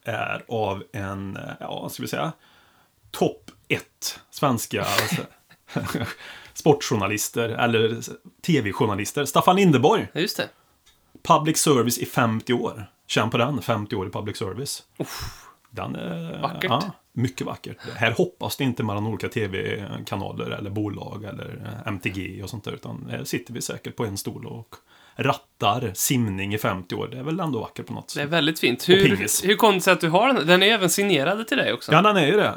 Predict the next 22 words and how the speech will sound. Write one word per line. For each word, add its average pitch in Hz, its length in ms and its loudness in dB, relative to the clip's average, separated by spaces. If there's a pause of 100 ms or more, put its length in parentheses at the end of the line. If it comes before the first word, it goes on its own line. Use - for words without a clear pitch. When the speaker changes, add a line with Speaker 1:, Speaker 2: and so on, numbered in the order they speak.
Speaker 1:
Av, 127 360 6 (120)
eh, 123 60 4
Staffan 117 420 2
himself. 127 520 0 (240)
Speaker 2:
Mm. 147 120 -2
Speaker 1:
Ja, 156 180 8
nej, 160 220 4
men 165 100 2
det 165 60 6
var 165 140 8
ju 170 60 4
en, 165 160 2
eh, 160 300 4 (560)
en 127 200 4
är 123 60 0
Parrots, - 760 -4
Parrots, 110 540 0
Parrots, 117 500 -2 (300)
Parrots, - 440 0 (160)
Millwall 113 560 0 (120)
Tory 101 400 2
Parrot, - 540 -6